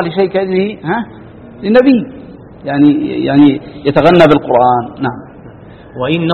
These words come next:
Speaker 2: الله يحب العطاس ويكره التثاؤب، وحب الله الصبر وتعجبه به، وفرغ
Speaker 1: نعم.
Speaker 2: الله من الرزق والأجل، وحديث، وحديث ذبح الموت ومباهاة الله".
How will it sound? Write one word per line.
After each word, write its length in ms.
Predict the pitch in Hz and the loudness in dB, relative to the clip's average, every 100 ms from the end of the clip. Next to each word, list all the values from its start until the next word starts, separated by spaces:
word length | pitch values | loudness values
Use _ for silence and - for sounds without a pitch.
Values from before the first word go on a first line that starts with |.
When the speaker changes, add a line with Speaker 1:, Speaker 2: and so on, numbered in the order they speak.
| 170 | 0
Speaker 2:
الله 280 | 151 147 147 139 | 0 0 0 -2
يحب 300 | 135 143 127 | -4 -8 -8
العطاس 540 | 131 131 123 135 - 113 | -8 -10 -8 -8 -8 -10
ويكره 360 | 117 113 127 135 | -10 -10 -10 -10
التثاؤب، 500 | 131 135 147 139 135 127 - - - - | -8 -4 -2 -4 -6 -12 -20 -20 -20 -12
وحب 260 | 127 180 160 | -6 -4 -2
الله 220 | 160 160 165 | 0 0 -2
الصبر 440 | 165 - 165 151 110 - - | -4 -2 -2 -2 -10 -16 -6
وتعجبه 680 | 147 147 147 160 147 147 143 143 | -6 -2 -4 -2 -2 0 0 0
به، 140 | 139 135 - - 143 | 0 -2 -8 -16 -4
وفرغ 320 | 143 156 151 | 0 2 2
Speaker 1:
نعم. 100 | 156 | 2
Speaker 2:
الله 240 | 156 165 165 | 0 0 -2
من 100 | 170 | -8
الرزق 340 | 170 165 165 - 151 | -8 -8 -10 -6 -2
والأجل، 440 | 151 151 143 143 135 - - | 0 0 0 -2 -4 -16 -14
وحديث، 400 | 127 139 135 156 156 147 143 | -12 -8 -4 -4 -4 -8 -6
وحديث 400 | 139 151 156 151 | -4 -4 -4 -4
ذبح 260 | 151 156 143 | -2 -4 -2
الموت 420 | 147 151 156 151 - | -2 0 0 -2 -8
ومباهاة 600 | 131 135 131 147 160 160 160 | -14 -10 -2 -2 -2 -4 -4
الله". 360 | 151 156 165 | -4 -2 0